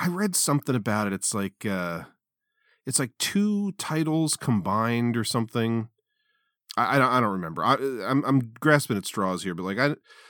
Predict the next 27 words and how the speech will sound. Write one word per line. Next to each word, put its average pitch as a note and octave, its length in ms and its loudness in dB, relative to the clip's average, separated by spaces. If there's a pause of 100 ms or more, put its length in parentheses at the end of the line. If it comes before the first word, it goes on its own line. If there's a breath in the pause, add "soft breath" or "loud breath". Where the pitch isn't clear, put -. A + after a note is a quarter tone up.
(240 loud breath)
this G3+ 120 2
is A3 100 2
another G3+ 240 4
one F#3 180 4
where, D3+ 120 2
like, C3+ 180 0
I'm B2 120 2
so C#3 200 2
familiar A2+ 560 0
with A2+ 200 -4
the - 80 -4
image A#2 520 -4
that, - 180 -8
like, G#2+ 220 -6
on G#2+ 180 -2
one G#2 180 -2
hand, A#2 260 -2
I G#2 60 0
don't G2+ 240 -4
mind F#2+ 380 -4
it G#2+ 180 -6
to, A2+ 120 -4
like, G2+ 240 -4
look G#2 240 -6
at G#2+ 180 -2
it, F#2+ 160 -4 (720)
like, E2+ 480 -10